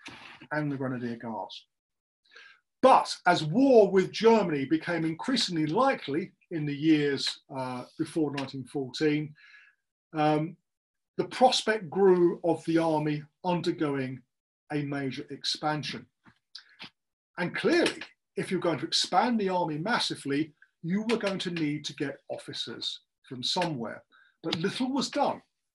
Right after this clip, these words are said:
to find where these officers could come from. In nineteen oh seven, there was a report which recognised that on mobilisation, the expeditionary force would be short of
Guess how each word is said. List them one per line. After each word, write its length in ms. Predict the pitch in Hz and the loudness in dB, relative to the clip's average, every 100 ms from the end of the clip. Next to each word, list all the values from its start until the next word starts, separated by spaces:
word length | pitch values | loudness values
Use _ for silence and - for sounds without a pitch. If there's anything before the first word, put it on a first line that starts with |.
| _ - | _ 2
to 280 | 170 165 156 - _ _ _ - | 4 4 2 -10 _ _ _ -10
find 280 | 147 147 156 | -4 -2 -2
where 220 | 143 143 | -2 -2
these 200 | 135 135 | -2 -4
officers 600 | 127 113 - - 117 110 - _ | -4 -10 -10 -10 -10 -12 -16 _
could 140 | 131 - | -20 -4
come 240 | 208 220 | -2 -2
from. 240 | - 107 - _ _ _ _ _ _ _ - - | -4 -12 -12 _ _ _ _ _ _ _ -18 -10
In 80 | 170 | -4
nineteen 340 | 165 175 175 196 | 2 2 4 4
oh 40 | |
seven, 320 | 190 269 226 | 4 4 4
there 100 | 156 | 2
was 120 | 135 | 0
a 60 | 151 | 0
report 360 | 156 - 247 165 | -2 2 2 2
which 220 | 202 - | -6 -4
recognised 560 | 165 165 151 165 156 | -6 -6 -4 -2 -2
that 100 | 160 | 0
on 160 | 156 151 | 0 0
mobilisation, 920 | 156 156 147 151 151 240 226 - 147 - - - - _ | 0 -2 0 0 0 0 0 -2 -6 -12 -20 -20 -20 _
the 80 | - | -4
expeditionary 560 | 180 - 226 226 294 240 | -4 -4 -2 0 0 0
force 340 | - 170 165 | 2 0 0
would 80 | 156 | -4
be 120 | 175 | -4
short 480 | 165 - 208 190 - | -2 2 2 2 0
of 180 | 185 | -4